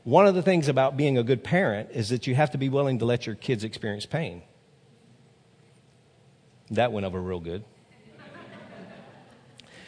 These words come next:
It's part of learning that your actions have outcomes, right?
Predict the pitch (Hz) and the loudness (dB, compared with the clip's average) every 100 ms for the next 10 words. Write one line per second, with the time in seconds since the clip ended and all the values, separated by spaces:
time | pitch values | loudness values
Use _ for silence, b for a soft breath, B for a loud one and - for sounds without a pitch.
0 | B B 127 - 165 170 151 123 143 180 | B B 2 4 8 8 8 4 4 6
1 | 190 165 127 120 135 139 - - - _ | 6 6 4 2 -2 -4 -10 -20 -20 _
2 | - 135 - 202 190 156 190 - - 139 | -2 0 4 4 4 4 2 0 -4 -2
3 | 131 135 147 151 170 190 - 107 80 98 | -2 0 2 4 4 2 -4 -4 -6 -14
4 | - - _ _ _ - _ _ _ _ | -16 -18 _ _ _ -20 _ _ _ _
5 | _ _ - 113 139 190 - | _ _ -2 2 2 2 -10